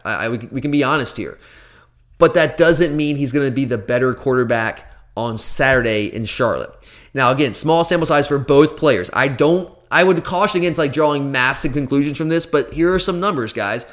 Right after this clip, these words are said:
And I laid this out with the Clemson Scout and the Enemy episode earlier in the, in the offseason. But J T Daniels had, he graded out better than D J U almost across the board when it comes to drop back grade,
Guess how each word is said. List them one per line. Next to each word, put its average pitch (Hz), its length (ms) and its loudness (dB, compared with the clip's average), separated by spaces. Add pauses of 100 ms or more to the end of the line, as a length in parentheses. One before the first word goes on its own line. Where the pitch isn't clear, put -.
(340)
And 123 80 0
I - 20 0
laid 147 220 4
this 156 180 2
out 156 180 4
with 147 100 0
the 143 80 0
Clemson 151 680 -4
Scout 156 200 -2
and 151 60 -2
the 151 40 -6
Enemy 175 180 -2
episode 123 420 -2
earlier 139 420 0
in 139 120 0
the, 135 160 -4
in 135 80 -4
the 143 80 -2
offseason. 139 560 -4 (500)
But 151 280 2
J 151 260 2
T 233 220 -4
Daniels 143 640 -2
had, 131 400 0 (120)
he 196 120 -2
graded 196 360 2
out 131 300 -2
better 151 300 2
than 139 320 -2
D 147 200 -2
J 127 200 0
U 120 400 0 (580)
almost 190 680 4
across 135 520 0
the 127 100 -2
board 104 320 -2
when 120 120 -4
it 117 60 -6
comes 139 200 -4
to 120 80 -8
drop 147 400 0
back 170 320 2
grade, 160 760 -2